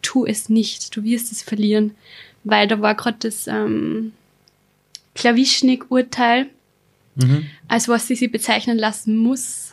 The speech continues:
Speaker 1: Also das ist, war ja ziemlich arg. Und, ähm, da haben sie gesagt, so, das ist so ein bisschen so jetzt maßgebend, man gewinnt diese Dinge nicht. Und das waren für mich schon so Punkte, wo ich mir gedacht hab, so, "Boah, das kann's ja einfach nicht sein."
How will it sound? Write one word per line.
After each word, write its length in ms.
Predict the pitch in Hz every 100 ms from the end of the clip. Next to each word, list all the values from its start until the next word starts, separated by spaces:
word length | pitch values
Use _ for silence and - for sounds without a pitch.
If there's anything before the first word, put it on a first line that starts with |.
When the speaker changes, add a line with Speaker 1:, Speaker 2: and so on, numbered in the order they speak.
| -
Speaker 1:
Also 360 | 226 214 220 214
das 180 | 214 214
ist, 120 | 202
war 100 | 214
ja 360 | 214 220 226 - _ _ -
ziemlich 420 | - 262 262 -
arg. 320 | 233 233 - _ _ _ _ _ _ _ -
Und, 680 | 233 233 226 226 226 220 -
ähm, 580 | 220 220 214 214 220 226 -
da 100 | 214
haben 80 | 220
sie 120 | 226
gesagt, 260 | - 220
so, 120 | - 214
das 160 | 214
ist 260 | - - -
so 80 | 220
ein 20 |
bisschen 240 | 226 226
so 140 | 214 220
jetzt 220 | 214 -
maßgebend, 840 | 220 214 - 214 208 214 208 - _ _ _ -
man 200 | 220 214
gewinnt 300 | 226 220 220
diese 180 | 214 214
Dinge 260 | 214 214
nicht. 260 | 208 208 - - - - - _ -
Und 280 | 233 233
das 200 | 254 262
waren 160 | 269 269
für 100 | 277
mich 140 | 269
schon 140 | 262 285
so 100 | 277
Punkte, 360 | 277 277 -
wo 60 | 247
ich 60 | 247
mir 100 | 233
gedacht 220 | 233 247
hab, 100 | 233
so, 160 | 240
"Boah, 180 | 220 226 - - - - - _ _ _ _ _
das 120 | 233 -
kann's 360 | - 240 254
ja 120 | 254
einfach 220 | 247 240 233
nicht 160 | 233
sein." 600 | - 214 214 240 233 254